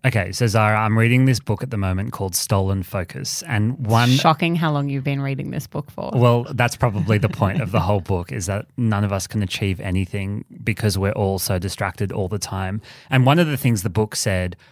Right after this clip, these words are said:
Speaker 1: was that we find it really hard to do one thing on one screen at one time. So when I'm listening to a podcast, I normally put it on loudspeaker on my phone while I'm doing something else at home.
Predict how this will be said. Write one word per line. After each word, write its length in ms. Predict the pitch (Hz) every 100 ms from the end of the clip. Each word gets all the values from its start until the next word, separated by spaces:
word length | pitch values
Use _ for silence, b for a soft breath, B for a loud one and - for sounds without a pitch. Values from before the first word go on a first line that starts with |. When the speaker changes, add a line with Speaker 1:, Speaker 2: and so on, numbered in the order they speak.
| b
Speaker 1:
was 380 | 110 104 101 -
that 200 | 107 120
we 180 | 117
find 280 | 120 120 110
it 40 | 117
really 280 | 104 98
hard 240 | 95 95 92
to 100 | 95
do 160 | 98
one 280 | 92 104 110
thing 300 | - 98 95 -
on 200 | 95 92
one 200 | 95 90
screen 360 | - 98 92
at 160 | 101 -
one 220 | 95 92
time. 460 | - - 90 - -
So 260 | - 123 110 B B B
when 140 | 123
I'm 160 | 131 143
listening 300 | 139 147 135
to 120 | 135
a 60 | 117
podcast, 600 | - 107 113 110 104 117
I 80 |
normally 340 | 113 117 139 139
put 220 | 139 113
it 100 | 107
on 340 | 101 98 95 - b
loudspeaker 640 | 107 107 107 104 - 117 127
on 180 | 123 110
my 160 | 104
phone 320 | 98 110 104
while 160 | 104 101
I'm 140 | 98
doing 260 | 98 98 98
something 340 | - - 101
else 240 | 101 92 -
at 80 | -
home. 520 | - 101 104 139